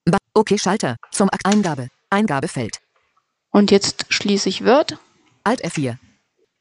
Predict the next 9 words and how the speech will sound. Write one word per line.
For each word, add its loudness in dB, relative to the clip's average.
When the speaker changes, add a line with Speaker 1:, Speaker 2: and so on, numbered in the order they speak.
Speaker 2:
Und 0
öffne 0
es -4
neu. 0
Speaker 1:
W 2
O 6
R 0
D. 4
Eingabe. 0